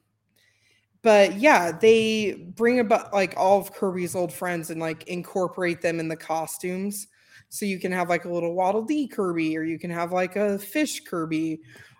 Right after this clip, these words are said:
or you can have a little cat Kirby, or you can have, you know, a Kirby with a little cream puff on his head because it's Kirby's Dream Buffet. And I approved 'cause I love those older Kirby characters, and it made me very happy.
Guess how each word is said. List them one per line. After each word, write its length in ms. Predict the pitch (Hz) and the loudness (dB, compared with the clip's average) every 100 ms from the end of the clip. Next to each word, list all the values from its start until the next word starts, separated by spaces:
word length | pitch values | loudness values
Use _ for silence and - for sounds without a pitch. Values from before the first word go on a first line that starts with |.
| - | -8
or 60 | |
you 80 | 175 | -4
can 100 | 185 | -2
have 120 | 185 | 0
a 60 | 202 | 0
little 180 | 214 220 | -2 -4
cat 340 | - 294 - - | -2 -2 -2 -4
Kirby, 480 | 180 165 165 160 | -4 -2 -2 -2
or 160 | 160 165 | -2 -2
you 160 | 165 165 | -2 -4
can 120 | 180 | -4
have, 360 | 180 180 175 - | -4 -4 -6 -4
you 120 | 208 | -2
know, 200 | 175 156 - - - - | -2 -4 -10 -20 -14 -8
a 80 | |
Kirby 320 | 220 285 214 175 | -2 -2 0 0
with 220 | 180 180 | -2 0
a 40 | |
little 260 | 196 208 208 | 0 0 -2
cream 380 | - 247 226 220 | -2 0 2 2
puff 280 | 185 165 | 0 2
on 140 | 165 160 | 0 -2
his 160 | 156 | -4
head 340 | - 165 160 160 | 0 0 0 -4
because 600 | 165 175 160 151 - - - | -10 -4 -4 -6 -10 -14 -10
it's 400 | 196 170 - - | -6 -6 -8 -14
Kirby's 400 | - 175 165 170 | -10 -8 -6 -6
Dream 200 | 214 202 | -2 -2
Buffet. 500 | 185 - 160 147 160 _ _ - _ _ _ - | -2 -4 -4 -4 -8 _ _ -20 _ _ _ -4
And 480 | 190 185 175 175 175 | 0 2 2 0 0
I 160 | 196 202 | 4 6
approved 680 | 190 180 165 156 151 - - - | 6 0 -4 -4 -4 -10 -18 -10
'cause 320 | 175 160 - | -8 -8 -4
I 120 | 185 214 | 0 2
love 340 | 196 202 202 | 4 4 2
those 320 | 185 170 165 - | -2 -2 -4 -6
older 320 | 170 170 156 | -4 -4 -6
Kirby 340 | - 165 160 | -6 -8 -6
characters, 840 | 156 165 160 160 - 160 156 151 - | -6 -6 -6 -8 -10 -8 -8 -10 -12
and 300 | - 160 160 165 | -10 -8 -8 -10
it 100 | 175 | -8
made 160 | 180 | -8
me 80 | 175 | -6
very 260 | 175 185 180 | -4 -4 -4
happy. 380 | 185 165 165 | -6 -6 -8